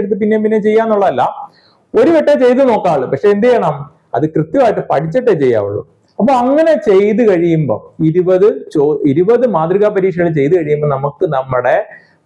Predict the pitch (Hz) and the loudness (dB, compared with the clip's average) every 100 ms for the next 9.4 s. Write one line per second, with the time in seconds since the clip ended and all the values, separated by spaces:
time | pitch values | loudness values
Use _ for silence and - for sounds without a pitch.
0 | _ 202 214 240 233 - 165 147 139 135 | _ -2 0 0 0 0 -2 -2 -2 -2
1 | 139 151 170 - - 190 - - - 127 | -2 -2 -4 -4 -2 0 0 -4 -6 -4
2 | 120 127 - 123 120 139 127 120 98 101 | -4 -4 -2 -2 -2 -4 -2 -4 -2 -6
3 | - - _ _ _ 285 311 269 262 269 | -8 -12 _ _ _ -2 0 2 0 0
4 | 294 277 262 240 233 226 - 151 170 190 | 0 2 2 2 2 0 0 -2 0 -2
5 | 185 214 208 208 226 - - _ - 110 | 2 2 4 2 0 -8 -20 _ -6 -2
6 | 139 220 170 113 - 320 311 240 202 190 | 0 0 -2 -4 -2 0 2 4 2 0
7 | - - _ - 117 156 202 202 208 151 | -4 -14 _ -6 -4 0 0 0 0 -2
8 | 208 214 220 233 190 165 165 240 220 214 | 0 2 2 0 -2 -4 -2 0 0 0
9 | 185 180 190 196 | 0 2 2 0